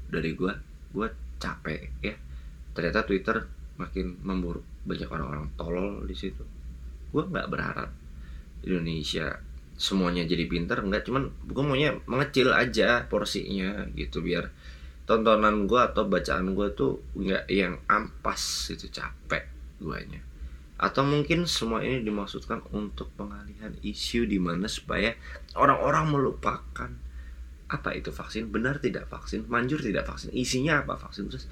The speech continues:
dialihkan ke sini. Eh, ya nggak lah, gua, gua, gua, mungkin ya itu. Paling segitu dulu dari gua.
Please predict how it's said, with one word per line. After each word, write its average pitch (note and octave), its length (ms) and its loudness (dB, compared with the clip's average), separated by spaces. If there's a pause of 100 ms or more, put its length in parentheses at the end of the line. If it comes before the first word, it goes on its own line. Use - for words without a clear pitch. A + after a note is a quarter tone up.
(280)
dialihkan E2 480 -2
ke A#2 160 -10 (560)
sini. D#2 320 -2 (160)
Eh, E2+ 240 4
ya E2+ 80 2
nggak - 160 0
lah, D2 80 0 (240)
gua, G#2 80 8
gua, G2+ 240 8
gua, G2+ 200 8 (120)
mungkin G2+ 400 4
ya E2 160 6
itu. C#2 320 -2 (640)
Paling D3 240 10
segitu F#2 320 4
dulu F2 240 0
dari D#2 160 0
gua. G#2 160 4